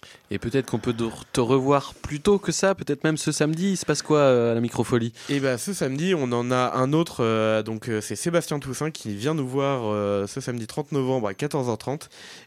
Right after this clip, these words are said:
Speaker 2: Et lui, euh, c'est pas Dessiner pour résister, c'est plutôt Graffer pour ceux qui résistent. Donc, euh, il va raconter son expérience et son voyage à travers, euh,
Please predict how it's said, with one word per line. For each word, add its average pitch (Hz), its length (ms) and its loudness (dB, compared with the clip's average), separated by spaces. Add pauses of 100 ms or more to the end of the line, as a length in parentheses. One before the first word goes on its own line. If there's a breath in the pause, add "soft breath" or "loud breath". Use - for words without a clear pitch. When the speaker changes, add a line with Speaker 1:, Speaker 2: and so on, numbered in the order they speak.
Speaker 2:
Et 117 140 0
lui, 160 360 0
euh, 123 200 4
c'est 107 160 -6
pas 123 140 -2
Dessiner 135 340 -6
pour 127 140 -6
résister, 120 340 -4
c'est 123 160 -6
plutôt 120 320 -6
Graffer 139 500 -2
pour 120 260 -6
ceux 143 140 -2
qui 127 180 -4
résistent. 123 560 -2 (500 loud breath)
Donc, 107 200 -6
euh, 107 80 -2
il 107 120 -2
va 110 100 2
raconter 117 340 -2
son 120 140 -6
expérience 117 560 -4
et - 20 -12
son 110 140 -8
voyage 113 260 -2
à 107 40 -2
travers, 113 360 -2
euh, 98 380 -2